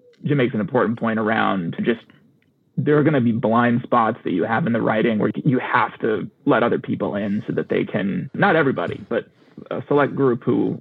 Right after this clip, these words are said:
can bring something to bear to help you figure out where you've, where you've gone wrong. I'll, I'll offer a slightly, maybe an answer that's a bit of a cop-out on, on your question, Andrew, around fact and fiction, which is I generally try to start with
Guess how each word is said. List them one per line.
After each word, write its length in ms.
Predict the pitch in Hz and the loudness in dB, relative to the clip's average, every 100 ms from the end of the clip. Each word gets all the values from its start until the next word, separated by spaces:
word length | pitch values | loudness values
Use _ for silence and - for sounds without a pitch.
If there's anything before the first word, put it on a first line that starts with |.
| - | -2
can 140 | 127 | 0
bring 180 | 123 131 123 | 2 0 0
something 200 | 113 98 | 0 2
to 80 | |
bear 260 | 101 117 110 | 2 4 4
to 100 | 104 | 2
help 240 | 113 107 | 0 0
you 480 | 123 107 101 87 71 - - | 0 2 4 2 -2 -10 0
figure 320 | 127 117 90 | 2 4 2
out 400 | 90 87 90 73 | 2 2 2 0
where 140 | 92 80 | 0 0
you've, 240 | 71 - - - | -2 -6 -14 -2
where 120 | - | 2
you've 220 | 143 120 117 | 2 2 0
gone 240 | 117 104 | 0 0
wrong. 440 | 104 110 117 95 - - | 0 2 0 -2 -2 0
I'll, 160 | 131 - | 0 2
I'll 140 | 127 | 2
offer 300 | 147 165 131 | 2 4 2
a 120 | 117 - | 2 2
slightly, 560 | 131 123 117 107 90 - | 2 4 4 2 0 0
maybe 180 | 147 151 | 4 4
an 80 | 143 | 4
answer 220 | 135 143 | 4 4
that's 140 | 117 | 2
a 40 | - | 2
bit 140 | 120 | 2
of 60 | 117 | 2
a 60 | |
cop-out 380 | - 117 127 113 | 2 2 2 0
on, 240 | 104 104 - | 0 -2 -4
on 120 | 113 | -2
your 80 | 110 | 0
question, 260 | 117 117 | 0 0
Andrew, 260 | 107 110 117 | -2 0 2
around 280 | 110 101 101 | 4 2 2
fact 260 | 113 110 | 0 0
and 120 | 104 - | -2 -2
fiction, 380 | 127 - 113 101 | 0 0 0 0
which 180 | 87 | 0
is 260 | 117 107 90 - - | 4 4 2 -2 0
I 100 | 139 | 0
generally 840 | 120 160 214 220 147 127 107 117 - _ _ _ _ - - - | 2 2 4 4 4 2 0 -4 -8 _ _ _ _ -18 -14 -2
try 260 | 147 135 139 | 2 4 4
to 140 | 120 - - - | 0 -4 -18 -6
start 440 | 147 127 113 - | 0 2 2 0
with 260 | 131 113 | 2 2